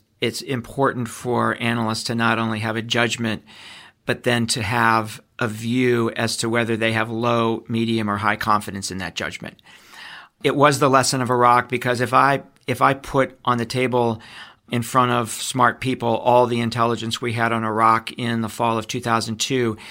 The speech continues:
people would come to the exact same conclusion the analysts did. What we didn't do a very good job of is telling President Bush that, that, you know, when you look at it closely, we only really have low confidence in this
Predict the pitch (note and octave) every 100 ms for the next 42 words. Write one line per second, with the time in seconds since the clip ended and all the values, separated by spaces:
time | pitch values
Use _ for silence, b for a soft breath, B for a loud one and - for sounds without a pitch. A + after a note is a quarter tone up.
0 | B B - F3 C#3 B2+ C3+ C3+ C#3 C3+
1 | B2 A2+ A2+ A#2 A#2 A#2+ G#2 - A2+ A2+
2 | A#2 A2+ A#2+ A2+ A2+ G#2+ A2+ A2+ G#2 G#2
3 | - G#2 G#2 B B B B B B B
4 | _ F#4+ C#4+ C3 C3+ C#3+ C#3 B2+ D#3 D#3+
5 | C#3+ C#3+ A#2+ B2+ A#2+ A#2+ A2+ A#2 A#2 A#2
6 | A2+ A#2 - A#2 A2+ A#2+ A#2 A2+ A2 B2
7 | A2+ - A#2 A2 - B B _ A#2+ G#2+
8 | - _ - D3 E3+ C#3 B2+ B2 B2 B2
9 | B2 C#3 C#3 B2 - - B2+ C3 - D3+
10 | D#3 b b b _ _ C#3+ C#3 C3+ B2+
11 | B2+ A#2+ A#2 A#2 A2+ A#2 A#2+ A#2 A2+ G#2+
12 | G2 G#2 G2 F2+ -